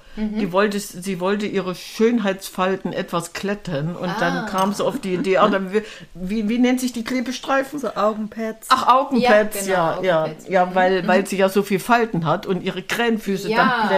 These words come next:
Speaker 2: plätten
Speaker 1: genau.
Speaker 2: muss. Kam, <laughs> ich würde sowas eine Lachfalte nennen, aber das ist egal. Und da kam sie auf die Idee, also da muss ich ja was für meine Schönheit tun. Siehst du, und das ist es doch.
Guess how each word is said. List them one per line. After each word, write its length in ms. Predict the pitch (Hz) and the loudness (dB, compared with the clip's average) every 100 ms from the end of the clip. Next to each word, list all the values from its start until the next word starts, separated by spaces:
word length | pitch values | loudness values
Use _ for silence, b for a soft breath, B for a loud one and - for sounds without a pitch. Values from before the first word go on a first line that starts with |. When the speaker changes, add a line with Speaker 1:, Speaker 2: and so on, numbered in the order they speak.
| 180 | 0
Speaker 2:
plätten 200 | 180 165 | -2 0
Speaker 1:
genau. 420 | 214 - 180 160 | 0 0 0 -4
Speaker 2:
muss. 580 | 151 147 175 - - - | -8 -10 -12 -16 -6 2
Kam, 300 | 247 277 359 | 4 4 2
<laughs> 1300 | 302 - - - 640 539 480 427 - 359 427 294 415 | -2 -4 -4 2 2 4 4 4 4 4 4 4 4
ich 100 | - | 4
würde 260 | 311 294 | 4 4
sowas 360 | 269 254 208 190 | 2 4 4 4
eine 80 | 180 | 4
Lachfalte 600 | 202 - - 214 226 226 | 4 4 2 4 2 2
nennen, 260 | 233 247 | 2 2
aber 200 | 247 202 | 2 0
das 200 | 208 208 247 | 2 0 -2
ist 120 | 208 | -2
egal. 500 | 190 202 170 220 330 403 403 B B | 0 2 4 2 0 -6 -10 B B
Und 240 | 240 233 233 | 2 4 4
da 80 | 214 | 4
kam 240 | 220 196 | 4 0
sie 100 | 190 | 0
auf 140 | 185 - | -6 -6
die 180 | 180 | -6
Idee, 280 | 165 160 160 | -4 -2 -2
also 100 | 151 | 0
da 80 | 160 | 0
muss 220 | 175 185 | 0 -4
ich 140 | 180 147 | -4 -2
ja 100 | 147 | -2
was 140 | 147 | -2
für 120 | 165 | -4
meine 260 | 175 196 262 | -2 -2 -2
Schönheit 460 | - 185 160 135 | -2 -2 -2 -4
tun. 180 | - 156 | -4 -4
Siehst 200 | 151 349 | -2 -2
du, 60 | 226 | 2
und 180 | 214 262 | 2 2
das 180 | 320 | 0
ist 160 | - 370 | -6 -8
es 120 | 254 | -6
doch. 180 | - 165 | -4 -4